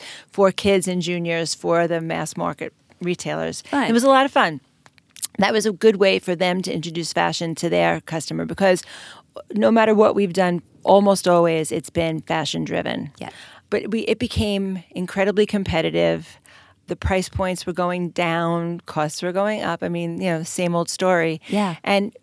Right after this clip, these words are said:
Speaker 1: and we had these two living, breathing brands that we felt like, "Let's put all of our eggs in these baskets and let's really go for it."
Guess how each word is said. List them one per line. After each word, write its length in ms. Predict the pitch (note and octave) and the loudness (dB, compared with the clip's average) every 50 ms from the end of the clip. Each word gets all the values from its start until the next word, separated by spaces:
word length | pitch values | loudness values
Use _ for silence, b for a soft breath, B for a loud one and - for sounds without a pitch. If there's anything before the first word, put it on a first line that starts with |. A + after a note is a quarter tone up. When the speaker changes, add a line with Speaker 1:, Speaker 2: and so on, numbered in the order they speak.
| _ - | _ -4
Speaker 1:
and 160 | - G#3 G3 G3+ | 0 0 2 2
we 100 | G3 F#3 | 2 2
had 260 | E3+ F3+ F3+ F#3+ F3 | 2 2 2 2 2
these 240 | F#3 F#3 F3 E3 - | 2 0 0 0 -2
two 720 | - - - - G3+ F#3+ F#3 F3+ F3 E3+ E3+ E3 E3 D#3+ b b b b b | -4 -6 -2 0 2 4 4 4 4 4 2 0 -2 -6 b b b b b
living, 400 | - D#3+ F#3+ F#3+ F3+ G3 F#3 F3+ | 0 4 4 6 6 4 2 2
breathing 460 | C#3+ D#3 F3 F3+ F3+ E3+ E3+ E3 E3 D3 | 0 2 2 2 2 2 2 0 0 -2
brands 760 | - D#3 E3 F3+ G3 G3 F3+ E3+ E3+ E3 E3 E3+ E3+ E3+ - | 0 2 2 4 4 4 4 2 2 0 0 -2 -4 -2 0
that 280 | - E3+ E3+ - - | 2 2 2 2 0
we 140 | E3 E3+ E3 | -2 -4 -4
felt 280 | D#3 - E3+ E3 E3 D#3+ | -2 0 0 0 0 0
like, 280 | E3 E3 D#3+ D#3+ - - | 0 0 0 0 -2 0
"Let's 320 | F3 F#3 G3 G3+ - - | 0 0 2 0 -2 -6
put 340 | - - - F#3+ F3 E3 - - | -6 -2 0 2 2 2 0 -2
all 260 | - E3 D#3+ E3 E3 | -2 0 2 2 2
of 120 | E3+ D#3+ D#3 | 2 0 0
our 260 | E3 E3 D#3+ D#3+ - | 0 0 2 0 0
eggs 260 | - E3 D#3+ D#3 D3+ D3+ | 0 -2 -2 -2 -2 -4
in 120 | E3 E3 | -4 -4
these 180 | E3 D#3+ D#3+ - | -4 -4 -6 -4
baskets 460 | - D#3 D#3 D3+ - - - - - | -4 -4 -4 -4 -6 -8 -10 -8 -8
and 100 | D#3+ E3 | -6 -4
let's 220 | E3 E3 - - | -4 -6 -6 -6
really 220 | E3 E3+ E3+ E3+ D#3+ | -6 -4 -4 -4 -4
go 200 | - E3+ E3+ D#3 | -4 -4 -4 -4
for 260 | - - - - A2 | -4 -4 -4 -2 -2
it." 140 | - - | -4 -4